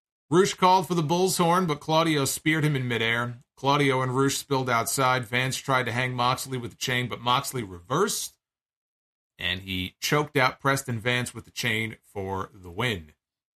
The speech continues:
After the match was over, they cut to the back, and they showed Hangman Page being attacked three-on-one by Kip Sabian, who he was wrestling later in the show,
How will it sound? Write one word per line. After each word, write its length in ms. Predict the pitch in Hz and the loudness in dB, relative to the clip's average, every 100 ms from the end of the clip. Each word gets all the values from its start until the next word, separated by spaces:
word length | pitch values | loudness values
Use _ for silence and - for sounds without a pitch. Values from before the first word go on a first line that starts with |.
| _ | _
After 300 | 151 180 196 | 0 0 0
the 80 | 175 | 2
match 260 | 170 175 | 2 2
was 140 | 160 143 | 0 2
over, 280 | 165 175 147 | 2 2 0
they 120 | 127 | -2
cut 220 | - 196 | -2 -4
to 80 | 156 | -2
the 80 | 139 | 0
back, 360 | 143 160 156 | 2 2 2
and 120 | 139 | -2
they 80 | 120 | -4
showed 260 | 110 143 135 | -2 0 0
Hangman 460 | 127 143 156 131 | 0 0 0 -2
Page 320 | 117 135 139 117 | 0 0 0 -2
being 200 | 120 120 | -2 -4
attacked 480 | - 131 139 - | 0 2 2 -2
three-on-one 840 | _ 135 143 127 110 123 120 101 90 - _ _ _ _ _ | _ -2 0 0 0 0 -2 -4 -12 -18 _ _ _ _ _
by 300 | 95 95 98 | -2 0 -4
Kip 220 | - - | -4 -4
Sabian, 580 | - 165 160 120 110 123 | 0 2 2 2 0 -2
who 140 | 123 | -2
he 120 | 120 | -2
was 200 | 117 113 | -2 -4
wrestling 500 | 107 135 - 131 123 | 0 0 0 -4 -4
later 280 | 123 127 120 | -2 0 -2
in 60 | 113 | -4
the 80 | |
show, 500 | 98 110 90 82 87 | -6 -4 -4 -6 -10